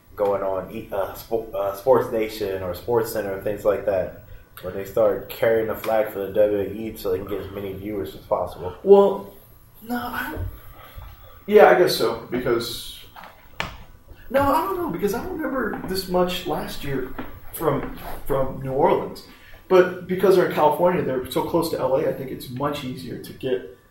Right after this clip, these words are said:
Speaker 2: these guys on these programs, um, than, you know, than it would have been last year in New Orleans. But, well, no, I take that back because WrestleMania thirty was just, just such a milestone.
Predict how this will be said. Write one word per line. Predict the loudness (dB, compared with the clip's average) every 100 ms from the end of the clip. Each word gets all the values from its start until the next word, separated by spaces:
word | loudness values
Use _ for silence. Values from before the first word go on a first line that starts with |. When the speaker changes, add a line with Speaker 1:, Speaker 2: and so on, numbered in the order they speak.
| -20 -20 -18 -8
Speaker 2:
these | -4 0
guys | 2 0
on | -2 -8
these | -10
programs, | -6 -6 -6 -10 -16 -18 -20 -20 -20
um, | -18 -18 -20 -20 -20 _ -20 _ _ _ _ -20 -10
than, | -4 -4 -4
you | -8
know, | -8 -10 -14 -10
than | -6
it | -4
would | -2 -2
have | -2
been | -4
last | -2 -2 -4 -6
year | -8 -10 -10
in | -10
New | -4
Orleans. | -2 -2 4
But, | 4 6
well, | 6 4 0 -8 4
no, | 6 6 6
I | 4
take | 4 4
that | 4
back | 4
because | 2 -4 -6 -6 -14 -6
WrestleMania | 0 0 0 -4 -4
thirty | -4 -4 -6
was | -8
just, | -8 -10 -10 -14 -20 -20 -2
just | 0 4
such | 2 2
a |
milestone. | 2 4 2 0 -8 -14